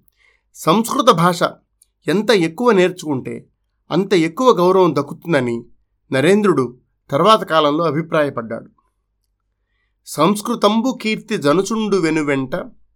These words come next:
ఆర్షజ్ఞానమెల్ల నందుగలదు.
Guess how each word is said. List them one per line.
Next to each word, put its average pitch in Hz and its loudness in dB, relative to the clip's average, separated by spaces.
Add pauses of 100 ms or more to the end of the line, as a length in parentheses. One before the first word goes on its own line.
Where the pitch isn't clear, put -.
(480)
ఆర్షజ్ఞానమెల్ల 180 0
నందుగలదు. 143 0